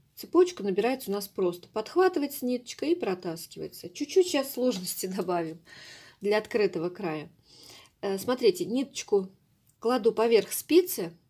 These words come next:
Да, беру спицы номер три с половиной. Буду вязать самыми, самыми обыч-, обычными китайскими гамма. Три с половиной. Кладу ниточку вспомогательную на спицу.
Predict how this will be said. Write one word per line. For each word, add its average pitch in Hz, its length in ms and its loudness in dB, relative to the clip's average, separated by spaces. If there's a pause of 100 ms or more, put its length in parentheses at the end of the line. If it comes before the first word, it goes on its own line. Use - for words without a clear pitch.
(100)
Да, 202 180 0
беру 277 260 4
спицы 349 400 6
номер 247 260 2
три 285 280 0
с 320 60 -6
половиной. 220 520 -2
Буду 196 240 -4
вязать 226 360 0
самыми, 196 720 -2
самыми 214 360 0
обыч-, 262 320 -4
обычными 208 500 -2
китайскими 196 760 -4
гамма. 170 500 -4
Три 214 120 -8
с - 60 -16
половиной. 170 540 -8 (1400)
Кладу 302 300 6
ниточку 202 680 4 (280)
вспомогательную 196 800 2
на 240 180 2
спицу. 233 720 -2